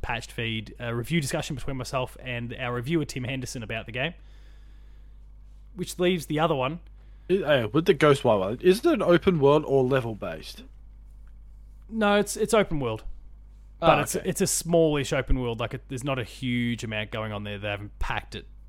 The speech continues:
Speaker 1: too densely or whatever, so it's kind of accessible in that sense. Um, and if you wanna go for the story and basically story alone, you pretty much can. It's about a ten hour long game in that case.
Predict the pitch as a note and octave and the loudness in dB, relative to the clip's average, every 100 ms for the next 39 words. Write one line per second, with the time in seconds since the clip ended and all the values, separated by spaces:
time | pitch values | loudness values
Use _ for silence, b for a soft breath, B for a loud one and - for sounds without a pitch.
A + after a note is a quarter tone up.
0 | - - - A#2 G#2+ G2 G2 - G2+ G2 | -20 -14 -10 -8 -6 -6 -8 -8 -10 -8
1 | G2 F#2 F2+ - G#2 F#2+ - - - - | -8 -8 -8 -10 -10 -10 -12 -16 -14 -10
2 | E3 F3 C3 A2+ G#2+ - F#2+ F#2+ - F#2 | -4 -2 -2 -4 -10 -10 -12 -14 -16 -18
3 | - - - b b b b b C3+ C3+ | -18 -20 -20 b b b b b -2 0
4 | C3+ A#2 - - - - F3 E3 E3 D#3 | -2 -4 -6 -12 -12 -2 2 2 0 0
5 | D#3+ C#3+ C#3+ C3+ C#3+ C3+ B2 - - C#3+ | 0 0 0 -2 -6 -8 -8 -10 -4 -2
6 | C3 C3 B2 B2 B2+ - C3 B2 B2 C3 | 0 -2 -2 -4 -6 -4 -4 -2 -2 -2
7 | D3+ B2+ - B2+ A#2 - C#3+ D3+ D3+ A2+ | -4 0 2 2 -6 -6 -2 -2 -2 -8
8 | A2 G#2 - A#2+ A#2+ A#2 A#2 A#2 A#2 B2+ | -8 -8 -8 -6 -4 -2 -4 -4 -4 -4
9 | C3 A#2+ - C3+ - - | -6 -8 -8 -8 -8 -14